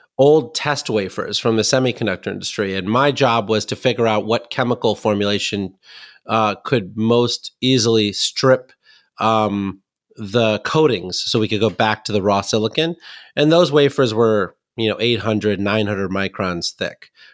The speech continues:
right? And, you know, when you, when you went forward to nineteen ninety-nine, I started B P Solar. Joe Hudgens was the head of manufacturing. And I remember the, like, plan he put forward. There were, like, twelve things on that list. And so it was things like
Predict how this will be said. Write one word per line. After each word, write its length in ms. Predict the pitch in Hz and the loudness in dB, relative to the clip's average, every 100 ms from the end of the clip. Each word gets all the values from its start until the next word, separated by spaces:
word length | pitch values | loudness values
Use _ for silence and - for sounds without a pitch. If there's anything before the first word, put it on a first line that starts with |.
| _ - | _ -2
right? 220 | 107 107 - | -2 -2 0
And, 360 | 123 123 120 113 - - - | 0 2 -2 -6 -14 -20 -4
you 100 | 208 | 2
know, 60 | 190 | 4
when 160 | 165 | 6
you, 260 | 160 143 135 | 4 2 -2
when 180 | - 147 | 0 4
you 100 | 160 | 4
went 260 | 156 202 - | 4 2 -2
forward 520 | - 156 165 156 131 | 2 4 6 6 4
to 100 | 123 | 2
nineteen 260 | 127 123 127 | 2 2 2
ninety-nine, 540 | 113 107 117 120 113 | 2 4 2 2 2
I 80 | 104 | 0
started 320 | - 117 110 | 2 2 2
B 100 | 113 | 0
P 160 | 107 107 | -2 -2
Solar. 560 | - 120 113 101 95 - | 0 2 4 2 0 -6
Joe 260 | 98 143 143 | 0 2 4
Hudgens 500 | 120 123 123 107 95 | 2 0 0 0 -2
was 140 | 101 | -6
the 100 | 95 | -4
head 120 | 101 107 | -2 -2
of 80 | |
manufacturing. 760 | 101 101 98 107 104 - 98 92 - - - | -2 -2 -2 -4 -2 -4 -4 -6 -14 -20 -10
And 100 | 123 | -2
I 40 | 139 | 0
remember 440 | 143 151 190 214 | 2 2 4 4
the, 300 | 160 127 107 - | 4 2 0 -2
like, 300 | 117 113 - | 0 0 -2
plan 400 | - 139 143 143 | -2 2 2 2
he 60 | 120 | 0
put 180 | 117 | -4
forward. 400 | - 131 131 101 - - - | 0 2 2 2 -4 -20 -4
There 100 | 160 | 2
were, 100 | 196 | 4
like, 240 | 247 220 - | 4 2 -2
twelve 480 | - 151 156 165 - | -2 0 2 0 0
things 300 | 151 139 135 | 2 2 2
on 100 | 113 | 0
that 180 | 107 117 | 0 0
list. 360 | 117 87 - | -2 -2 -2
And 140 | 117 - | -2 2
so 240 | 131 127 | 4 4
it 60 | 120 | 2
was 140 | 104 | 0
things 320 | - 160 160 | 2 2 2
like 320 | 143 120 101 | 2 2 0